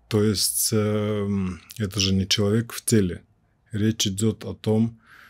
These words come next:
что все пространство единое, те, кто жил ранее, они существуют и ныне. И ваше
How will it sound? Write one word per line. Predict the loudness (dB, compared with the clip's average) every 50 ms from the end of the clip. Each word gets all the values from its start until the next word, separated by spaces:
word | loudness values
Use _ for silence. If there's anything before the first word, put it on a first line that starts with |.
| -20 -20 -20 _ -20 -20 _ _ _ _ _ _ _ _ _ _ -12
что | -8 -2 2 2 2 2
все | 2 0 -2 2 4 4 4
пространство | 4 4 0 0 0 0 0 0 2 2 2 0 0 0
единое, | 0 2 2 0 0 2 2 2 2 2 2 2 0
те, | 0 0 0 0
кто | 0 -2 -4 0 0 2
жил | 2 4 4 2 2 2 0 0
ранее, | 2 4 4 6 6 6 6 4 2 -2 -4 -10 -12 -16 -20 -20 _ _ _ _ -6
они | -4 -2 -2 -2
существуют | -2 -2 -2 -2 -2 0 0 0 0 0 0 0 2 0 0 0 0
и | 0
ныне. | 2 4 6 6 6 4 4 0 -2 -6 -12 _ _ _ _ _ _ _ _ _ _ -20 _ _ _ _ _ _ _ -20 _ _ _ -20 -16 -8 -4
И | -2 0
ваше | 2 4 4 6 6 6 6 6 4 4 2 0 -2 -6